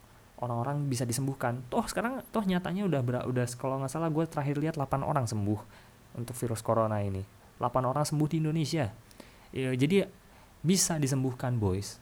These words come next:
Jadi lu tidak, jangan pesimis, jangan merasa bahwa ini adalah, memang penyakit ini sa-, kok mem-, mematikan. Tapi penyakit ini masih bisa kita,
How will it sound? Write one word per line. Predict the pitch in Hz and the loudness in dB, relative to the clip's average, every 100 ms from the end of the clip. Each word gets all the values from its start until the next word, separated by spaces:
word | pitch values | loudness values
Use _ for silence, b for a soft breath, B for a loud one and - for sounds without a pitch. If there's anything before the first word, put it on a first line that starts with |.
| - - 117 | -20 -8 0
Jadi | 147 156 | 2 2
lu | 170 165 | 0 0
tidak, | 143 131 123 - B B B - - | 0 0 -4 -10 B B B -20 -4
jangan | 147 165 185 175 - | 0 2 2 0 -4
pesimis, | 143 131 107 117 160 - - - - - - | -2 0 2 4 2 0 -4 -12 -20 -16 -4
jangan | 120 156 170 | -2 2 2
merasa | 147 - 147 | 2 0 0
bahwa | 135 127 127 | 2 2 2
ini | 123 131 135 | 2 2 2
adalah, | 131 123 120 120 | 2 2 2 2
memang | 117 120 170 | -2 -2 0
penyakit | 180 170 156 165 | 0 0 -2 -2
ini | 160 180 | 0 0
sa-, | 175 151 | 0 -2
kok | - - 87 | -4 -4 0
mem-, | 135 | 0
mematikan. | 131 139 139 - - 107 113 139 - - - - - - - - | 2 2 2 -2 0 2 2 -4 -12 -20 -20 -20 -20 -20 -20 -20
Tapi | - - 180 165 160 B B | -16 -2 0 0 -4 B B
penyakit | - 156 151 - | -6 -4 -4 0
ini | 147 151 170 | 2 4 4
masih | 151 139 - 151 | 2 0 2 2
bisa | 139 123 147 | 2 0 -2
kita, | - 127 - 127 120 | -4 -4 4 4 4